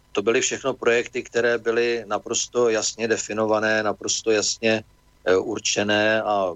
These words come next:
byly i peníze, které byly na to vybrány, tak, eh, se spotřebovaly ze sta procent právě na naplnění těch, těch projektů. Ale v případě, eh, když už jsem ještě u těch neziskovek, tak se nemohu nezmínit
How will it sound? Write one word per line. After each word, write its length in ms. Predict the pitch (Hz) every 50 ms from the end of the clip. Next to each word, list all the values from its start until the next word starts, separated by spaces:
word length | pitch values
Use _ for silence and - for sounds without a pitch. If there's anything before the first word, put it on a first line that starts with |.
| 87 - -
byly 220 | 98 98 104 104
i 260 | 98 95 107 104 92 - _ -
peníze, 420 | 104 104 107 113 110 101 117 113
které 280 | - - 104 110 110 104
byly 240 | 98 101 107 107
na 100 | 104 104
to 140 | 101 - 110
vybrány, 580 | 101 98 92 101 104 104 104 104 104 104 104 101
tak, 220 | - 104 101 - _ _ - -
eh, 160 | 101 101 95 95 - _ _ _ _ _ _ _ - - 95 85
se 160 | - - 101
spotřebovaly 880 | - - - - - - 104 101 107 107 107 104 104 110 110 110 110 98
ze 120 | 98 98
sta 160 | - - 110
procent 440 | 98 - 107 95 - 101 98 101 101 -
právě 320 | - 95 92 92 101 104
na 180 | 104 101 98 92
naplnění 540 | 90 92 - - 98 98 98 98 101 101 101
těch, 160 | - 98 - _ _ _ _ _
těch 140 | - 98 -
projektů. 680 | _ - - 90 90 98 95 - _ - - 78 78 - _ _ _ _ _ _ _ _ _ _ _ _ _ _ _ - -
Ale 540 | 101 95 95 98 101 104 107 107 104 101 - _ _
v 80 | - -
případě, 680 | - - 107 95 - 110 110 113 113 117 120 123 120 117 - _ _ _ _ _ _ _ _ _ _ _ _ _ _ _ _ _ _ _ _ _ _ _ _ _ - - - -
eh, 80 | 98 95 87 87 80 80 82 82 - _ _ _ _ _ _ _ -
když 140 | 90 -
už 100 | 123 110
jsem 120 | - 117 113
ještě 200 | 107 - - 117
u 60 | 110
těch 200 | - 135 120 -
neziskovek, 600 | 110 104 104 107 - - - 117 110 110 113 104
tak 120 | - 107 -
se 140 | - 113 110
nemohu 320 | 107 104 101 101 107 110
nezmínit 600 | 101 95 90 92 104 107 104 104 107 110 110